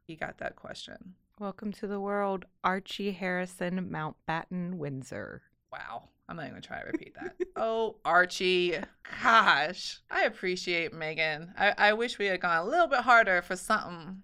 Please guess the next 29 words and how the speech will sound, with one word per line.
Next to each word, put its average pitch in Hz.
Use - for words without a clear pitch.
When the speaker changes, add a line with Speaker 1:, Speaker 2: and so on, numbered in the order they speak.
Speaker 1:
something 330
with 208
a 185
little 175
flavor 156
to 170
it, 202
but 254
I, 247
I 214
get 135
it. 123
That's -
a 175
lot 147
of 131
pressure 110
over 120
there. 123
Speaker 2:
That's 226
a 165
lot 160
of 147
pressure. 151
Speaker 1:
That's 147
a -
lot 87
of -
pressure. -